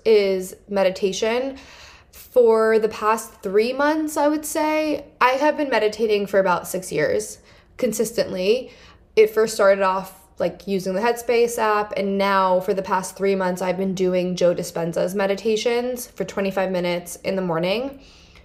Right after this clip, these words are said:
Super powerful. It really just allows me to disconnect from my mind and really connect with my body, and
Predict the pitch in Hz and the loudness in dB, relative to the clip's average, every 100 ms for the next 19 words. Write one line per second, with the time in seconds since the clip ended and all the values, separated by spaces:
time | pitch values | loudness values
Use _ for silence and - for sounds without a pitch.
0 | - - - - - 269 277 247 220 202 | -20 -16 -10 -6 -2 2 4 2 2 2
1 | 190 185 196 180 180 190 - - - - | 2 2 0 2 2 0 -6 -20 -10 2
2 | 214 214 202 240 247 269 269 254 247 - | 2 2 0 4 4 4 0 0 0 0
3 | 202 196 185 190 196 196 190 170 - - | 0 2 2 2 0 0 0 -2 -10 -20
4 | _ - 214 - 262 240 233 233 - 214 | _ 2 2 0 -6 -4 -4 -4 -4 -2
5 | 202 190 190 175 180 202 214 196 190 190 | 0 0 0 0 0 -2 -2 -2 -2 0
6 | 190 196 190 202 175 175 190 185 170 170 | 0 0 -2 -4 -4 -4 -6 -4 -4 -2
7 | 151 165 196 254 294 294 - - - - | -2 0 -2 -2 -2 -4 -14 -20 -20 -8
8 | - 214 202 190 185 185 | -2 0 0 0 -2 -6